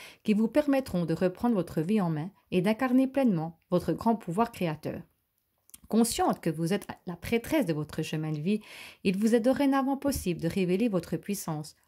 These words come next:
votre souveraineté et vos potentiels inexploités. Nous vous souhaitons une merveilleuse et lumineuse année deux mille vingt-quatre, que celle-ci soit celle de votre pleine liberté,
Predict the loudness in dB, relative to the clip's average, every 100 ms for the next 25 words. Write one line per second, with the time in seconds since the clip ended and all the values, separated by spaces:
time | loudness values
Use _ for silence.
0 | -4 -2 0 -2 0 0 2 0 0 -2
1 | -4 -10 _ 0 2 2 2 2 0 2
2 | 0 2 0 0 -4 -6 -6 -4 -10 -10
3 | -20 -20 -4 0 2 2 0 0 0 4
4 | 4 2 2 2 4 2 0 0 6 6
5 | 6 4 2 0 0 0 0 0 -2 -6
6 | -6 -6 -8 -20 _ -4 -2 -2 -2 -2
7 | -2 -2 -4 -2 0 0 -2 -4 -6 0
8 | 2 2 0 -4 -4 -6 -6